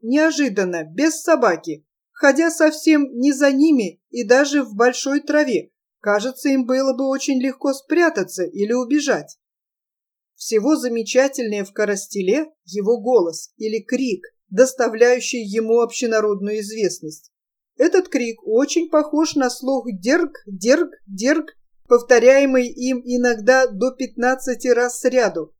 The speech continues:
В хриплых звуках этого крика есть какая-то горячность и задорность.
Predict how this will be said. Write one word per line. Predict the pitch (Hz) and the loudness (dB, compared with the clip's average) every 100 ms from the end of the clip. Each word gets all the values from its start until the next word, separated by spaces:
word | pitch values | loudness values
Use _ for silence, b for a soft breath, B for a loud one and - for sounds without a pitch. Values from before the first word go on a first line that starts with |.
| _ _ _ | _ _ _
В | - | -4
хриплых | 269 349 359 294 214 | 6 6 6 -2 -2
звуках | 196 254 349 269 254 | -2 0 2 0 2
этого | 247 247 233 | 2 2 -2
крика | 240 254 311 208 | 0 -2 0 -2
есть | 190 262 302 | 0 -2 -2
какая-то | - 294 294 294 285 269 | 0 0 2 0 0 0
горячность | 277 294 359 359 202 180 - | 2 4 2 0 -6 -10 -8
и | 247 | -4
задорность. | 233 262 233 208 175 170 - - | 0 2 4 2 0 -10 -16 -20